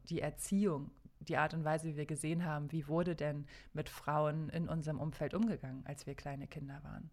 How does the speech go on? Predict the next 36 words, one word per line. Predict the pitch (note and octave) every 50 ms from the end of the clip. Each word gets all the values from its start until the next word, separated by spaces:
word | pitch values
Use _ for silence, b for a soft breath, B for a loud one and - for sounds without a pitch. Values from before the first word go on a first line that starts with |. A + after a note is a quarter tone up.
| - -
Und | E3+ D3 D#3+
wir | E3 E3+
haben | E3+ D#3 -
auch | - - D#3 E3+ G#3+ G#3 - B B B B B B B B -
im | E3+ E3
gleichen | D#3 D3+ C#3+ C#3+ D#3+ - - G#3+ F#3+ -
Atemzug | F3 E3+ D3+ - - F3+ F3 - - - G#3 G3+ -
das | - C#3+ - -
Trauma | - - - C3+ C#3+ D3+ D#3+ F3 F#3 F#3+ F#3+
unserer | - E3 D#3+ D#3 E3 D#3+ D3 D3
Mütter | C#3+ C#3+ C3+ - - - - -
und | F#3 F#3+ -
Großmütter | - G3 A3 - - D#3 C#3+ - D3 C#3
mitbekommen | C#3 C3+ - - - B2 - - - C#3+ C#3+ C#3+ - - - - - - - -
und | - D#3+ D3 D3
über | D3 D3
viele | - - - F#3 F3+ -
andere | - E3+ F#3 F#3 E3
Generationen. | D3+ C#3+ C#3+ C#3+ C#3+ D3 - - D3+ D3+ D3
Ich | -
bin | - F3
mir | F3 E3+
grad | D#3+ D#3+ -
nicht | F#3+ F#3+
sicher, | - F#3 F#3 E3+ E3
über | D#3 D3 D#3
wie | D#3 E3+
viele | - - E3+
Generationen | - D#3+ D3+ D#3 D3 D#3 D3+ - - E3 F3+ F3 D#3
das | D3+ -
zurückgeht, | - - C3+ - C#3+ - - C#3 - - - - - - - - - -
aber | - E3+ F3
es | F3
sind | - F3+ F3 -
viele. | - - F3+ D3+ C#3 C#3 D3 D3 - - - - - - - - - - - - - - - - - - B B B B B B B B B B B B
Nochmal | - G3+ G3+ A3 G#3+ A3 A3+ A3+ A3+ A3+ A#3 A#3